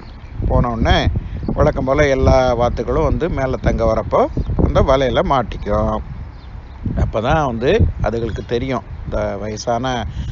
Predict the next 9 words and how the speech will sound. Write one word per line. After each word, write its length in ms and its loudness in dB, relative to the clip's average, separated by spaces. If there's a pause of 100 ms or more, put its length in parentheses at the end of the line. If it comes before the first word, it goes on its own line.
(140)
வாத்து 320 -2
நம்மளை 320 -2
எப்படி 280 -4
எச்சரிச்சாங்க, 680 2 (400)
நம்ம 240 -4
எவ்வளோ 280 0
கேர்லெஸ்ஸா 560 2
இருந்துட்டோம் 420 2 (280)
அப்படின்ட்டு. 340 -6